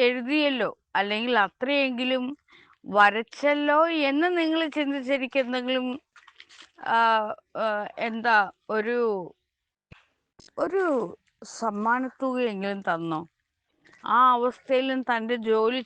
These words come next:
ചെയ്തല്ലോ എന്ന് നിങ്ങൾ ഓർത്തോ? ഇല്ല. ഇനി മറ്റൊരു കാര്യം നിങ്ങളോട് പറയാം, നിങ്ങൾ വിദ്യാഭ്യാസം ചെയ്തിട്ടൊക്കെയുള്ള ആളാണെങ്കിൽ നിങ്ങൾ ഒരിക്കലും വിദ്യാഭ്യാസം ചെയ്തിട്ടില്ല.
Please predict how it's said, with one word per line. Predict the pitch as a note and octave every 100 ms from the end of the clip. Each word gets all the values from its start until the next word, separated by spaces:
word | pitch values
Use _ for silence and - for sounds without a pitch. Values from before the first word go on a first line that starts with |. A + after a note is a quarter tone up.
| A#3
ചെയ്തല്ലോ | G#3 G3 G3 G3 F#3+ F3 - -
എന്ന് | A#3 C4 C4
നിങ്ങൾ | A#3+ A#3 G3+
ഓർത്തോ? | F#3+ F#3 - E3 - _ _ - - - _ _ _ _ _
ഇല്ല. | C#4 B3 E3+ - _ _ _ _ _ _ -
ഇനി | C4+ D4+ D4+
മറ്റൊരു | C#4 - E4+ E4+
കാര്യം | D#4+ C#4+ D4 C#4
നിങ്ങളോട് | C4 B3+ C4 C4 B3
പറയാം, | A#3 A3+ A3+ A3+
നിങ്ങൾ | B3+ D4 C4+
വിദ്യാഭ്യാസം | A3+ C4+ C#4+ D4 C4+ C#4+
ചെയ്തിട്ടൊക്കെയുള്ള | C4+ B3+ B3+ B3+ C4+ _ C4+ C4 B3 A3+ G#3+
ആളാണെങ്കിൽ | A3 G#3+ G3+ G3 F#3 F#3+
നിങ്ങൾ | A3 C#4
ഒരിക്കലും | A#3+ A#3 C#4 C#4 A#3+
വിദ്യാഭ്യാസം | G3+ A3 G#3+ A3 F#3+ A3
ചെയ്തിട്ടില്ല. | G#3 F#3+ F3 F3+ F3+ E3